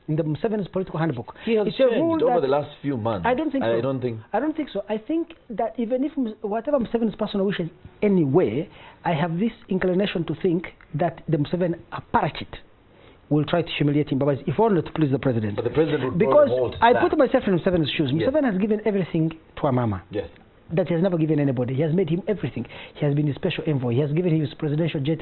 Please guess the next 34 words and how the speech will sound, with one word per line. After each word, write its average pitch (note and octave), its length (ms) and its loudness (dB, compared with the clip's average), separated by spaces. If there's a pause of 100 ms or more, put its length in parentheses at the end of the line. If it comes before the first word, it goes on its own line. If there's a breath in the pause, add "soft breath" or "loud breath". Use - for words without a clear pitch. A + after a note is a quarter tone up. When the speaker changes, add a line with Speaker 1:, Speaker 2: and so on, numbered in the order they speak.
Speaker 1:
for D#3+ 100 -2
Mbabazi D3 260 -2
to C#3+ 60 -4
go D#3 100 0
on C#3 200 0 (300 loud breath)
the C#3 80 -6
president's D3 340 -2
personal C#3 320 -4
missions. C3 200 -2
He C#3 60 -2
has C#3+ 120 -2
made D#3+ 160 0
him C#3+ 360 -2
director D#3+ 260 -2
of C#3+ 40 0
external C#3+ 320 -2
security, C#3 340 -4
minister E3 300 0
of C3+ 100 -4
defense, C3+ 360 -2
minister F3 240 -2
of D3+ 60 -12
security, D3+ 440 -4
prime F3 480 0
minister, E3 260 -2
minister F3+ 280 -2
of C#3+ 100 -4
justice, D#3+ 340 -4
Speaker 2:
Attorney G#2+ 300 -2
Speaker 1:
minister F#3+ 80 4
Speaker 2:
General. A3 140 2
Speaker 1:
of G3+ 80 0
foreign G3 200 2
affairs, F3 380 4